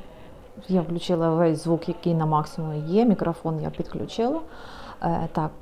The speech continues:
е, ну, писали, що погано чути. Можливо, мікрофончик відійшов, я не помітила. Е, от, е, перепрошую. Е, значить, давайте ми подивимося, чи, е, гарний знак для Херсона, що приїжджала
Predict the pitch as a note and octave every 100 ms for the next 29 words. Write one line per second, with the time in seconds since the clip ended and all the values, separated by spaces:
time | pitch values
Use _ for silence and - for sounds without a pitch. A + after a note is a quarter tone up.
0 | - D#3 D#3 D#3 D#3 F3 - G#3+ G#3 -
1 | - A3 F#3 D#3+ E3+ - E3+ E3 F3 F3
2 | F3 F3 D#3 - D#3+ F3+ F#3 F3 F#3 G3
3 | A#3+ D4 D4 G3+ F3+ D#3+ D#3+ - D3+ D#3
4 | D#3 D#3+ D#3 D#3 D#3+ D3+ D3 C#3+ D3 -
5 | - - - - - - - A3 D#3 D#3+
6 | D#3+ D#3 E3+ D#3+ C#3+ D3+ F#3+ G#3 C3+ C#3+
7 | - D3 D#3 - - - - - - -
8 | F#3+ F#3 G3 A#3+ A#3+ G3+ G3+ B3 - A3
9 | G#3+ G#3 F#3+ G#3 G3+ G3+ F3+ - A3 G#3+
10 | E3+ F#3+ F3+ F3 G#3+ A3 G#3 G3 G3 G3
11 | F#3+ F#3 - F#3 F3+ G3 - G3+ - A3
12 | B3+ D#4 G3+ F3 - G3 G3 F#3 F3+ G3
13 | G#3 G3